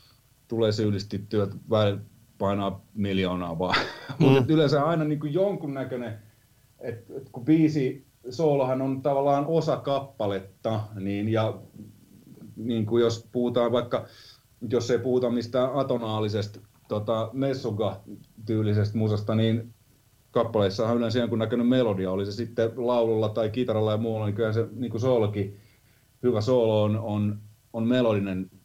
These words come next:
Speaker 1: soolo ja soitettuna just niinku Gary Moore, se sen, mä oon sanonut, että, että maailman täydellisin nuotti, tä-, ka-, kaksi parasta sooloa on Mister Crowleys, mut paras nuotti,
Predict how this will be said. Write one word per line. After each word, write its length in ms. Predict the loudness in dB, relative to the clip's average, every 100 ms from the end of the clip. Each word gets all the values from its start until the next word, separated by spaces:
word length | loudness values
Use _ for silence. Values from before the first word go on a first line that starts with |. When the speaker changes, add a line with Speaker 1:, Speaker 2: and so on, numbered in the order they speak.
| _
Speaker 1:
soolo 580 | -4 0 2 2 -2 -4
ja 180 | -6 -6
soitettuna 600 | -4 0 0 -2 -2 0
just 300 | 2 2 0 -6 -20 _ _
niinku 360 | -4 -2 -2 -4 -8 -10 2
Gary 280 | 4 4 2
Moore, 380 | 2 2 0
se 140 | -4 -4
sen, 320 | -2 -2 -4 -10 -20 _ _ -20 _ -4
mä 80 | 0
oon 60 |
sanonut, 360 | 2 2 0 -2
että, 140 | -6 -10
että 200 | -12 -4
maailman 300 | -2 -2 -4
täydellisin 640 | -2 0 0 -2 -4 -4
nuotti, 540 | -2 -2 -4 -8 -14 -14 _
tä-, 160 | -6 -6
ka-, 160 | -6
kaksi 260 | -6 -6 -4
parasta 320 | -4 -2 -4 -4
sooloa 440 | 0 0 2 0
on 200 | -2 -6 -16
Mister 320 | -4 -2 -2 -2
Crowleys, 400 | 2 2 2 -2
mut 220 | -8 -12 -20 -4
paras 380 | -2 0 -2 -2
nuotti, 600 | 0 0 -2 -6 -8